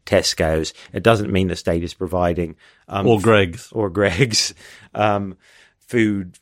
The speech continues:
Speaker 1: free to everybody. It means that if you need it, you can go and get food if you need it. And, and I think there, there's this sort of bizarre idea that this would mean that, that everyone would take advantage of this and somehow it would be unaffordable.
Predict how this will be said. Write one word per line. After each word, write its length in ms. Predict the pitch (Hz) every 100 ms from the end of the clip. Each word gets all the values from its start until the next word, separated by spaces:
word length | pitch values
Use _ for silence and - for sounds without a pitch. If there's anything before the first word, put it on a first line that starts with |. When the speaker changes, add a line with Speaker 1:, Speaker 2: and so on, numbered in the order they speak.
| _
Speaker 1:
free 300 | - 120 110
to 120 | 110
everybody. 440 | 131 143 120 92 101
It 100 | 110
means 240 | 123 110
that 100 | 113
if 180 | 135 -
you 160 | 113 110
need 300 | 147 180 107
it, 260 | 76 -
you 160 | - 107
can 160 | 113
go 180 | 101 104
and 120 | 98
get 200 | 101 98
food 200 | - 98
if 160 | 92 -
you 100 | 101
need 220 | 95 104
it. 140 | 92 127
And, 200 | 123 131
and 200 | 135 139
I 100 | 143
think 280 | 185 156 - - _ _
there, 240 | 131 131 156
there's 180 | 151
this 140 | 165 160
sort 160 | 175
of 220 | 147 110 - _ _
bizarre 460 | 139 127 143 139 131
idea 480 | 117 123 117 110
that 260 | 104 101 -
this 240 | 117 -
would 320 | 107 104 92 92
mean 380 | 104 98 95 95
that, 200 | 98 95
that 140 | 107
everyone 500 | 120 120 110 101 98
would 160 | 92 90
take 240 | 104 92
advantage 500 | 95 85 92 90 82
of 120 | 87 82
this 220 | 85 -
and 120 | 85
somehow 360 | - 92 87 90
it 80 |
would 140 | 87 82
be 100 | 92
unaffordable. 720 | 85 85 - 87 80 78 80